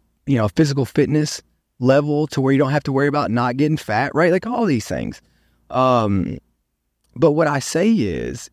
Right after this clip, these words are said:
is that, like, I judge everything based off the people I'm surrounded by. And I'll tell you, in my life, I'm surrounded by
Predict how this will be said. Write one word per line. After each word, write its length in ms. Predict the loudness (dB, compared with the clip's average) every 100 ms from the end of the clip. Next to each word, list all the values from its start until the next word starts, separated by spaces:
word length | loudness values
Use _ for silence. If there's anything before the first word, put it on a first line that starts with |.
| -8
is 220 | -6 -2
that, 260 | 0 0 -2
like, 340 | -2 -2 -6 _ _ _ _ _ _ _ _ _ -6
I 220 | 0 2
judge 260 | 4 2
everything 500 | 4 2 2 0 0
based 260 | 2 0 2
off 120 | -2
the 100 | -2
people 320 | -4 -2 0
I'm 100 | 0
surrounded 400 | 0 -2 0 0
by. 260 | 0 0 -2
And 140 | -2 0
I'll 180 | 0 0
tell 160 | 2
you, 200 | 2 2
in 160 | 0 0
my 160 | 0
life, 300 | 2 2 2
I'm 100 | 0
surrounded 440 | -2 -2 0 0 0
by 360 | 0 0 -2